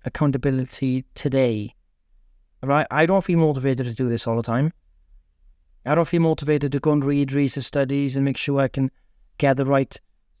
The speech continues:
breakdowns for you guys and, you know, read all the books I do and, you know, see if I can pass on some advice and live life myself and pass on stuff that's happened to me. But sometimes it's a reminder to myself as well.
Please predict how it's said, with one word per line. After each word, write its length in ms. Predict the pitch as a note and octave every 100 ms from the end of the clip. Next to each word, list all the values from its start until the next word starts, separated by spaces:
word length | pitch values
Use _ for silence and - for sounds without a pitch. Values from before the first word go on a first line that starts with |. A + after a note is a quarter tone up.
| - C3+
breakdowns 520 | C#3 C3+ - C3+ C3
for 100 | -
you 100 | C3+
guys 480 | B2 C3 C3 C3 A#2+
and, 200 | A#2+ A#2+ - _ _ _ -
you 80 |
know, 320 | B2 B2+ B2 B2+
read 340 | C#3 D3 C#3+ C3
all 140 | C3+
the 80 | C3
books 260 | C3+ -
I 60 | C#3
do 380 | C3 C#3 C#3 C3+
and, 380 | C3 B2 B2 C3
you 80 |
know, 220 | C3 B2+ C3
see 320 | B2 - C#3+
if 100 | C3
I 80 | C3
can 180 | B2+ B2+
pass 320 | - C#3+ C#3
on 120 | C3+
some 120 | B2
advice 500 | C3+ B2 C3 C3 B2
and 200 | B2 B2 - - _ -
live 300 | D3 D3+ C#3
life 260 | C#3+ C#3
myself 560 | D3 D#3+ D#3+ D3+ B2+ -
and 80 | B2
pass 260 | C3+ B2
on 80 | C3
stuff 220 | A#2+ C3
that's 80 | B2+
happened 260 | C3+ B2+ B2+
to 100 | D#3
me. 240 | D#3+ B2+ - _ _ - - _
But 100 | -
sometimes 600 | C3+ F3 E3 C3+ C3+ D3
it's 160 | D#3 D3+
a 60 | D#3
reminder 380 | E3 D#3+ D#3
to 80 | C#3+
myself 440 | D#3+ E3 - C#3 D3
as 120 | C#3+
well. 320 | D3+ B2 A#2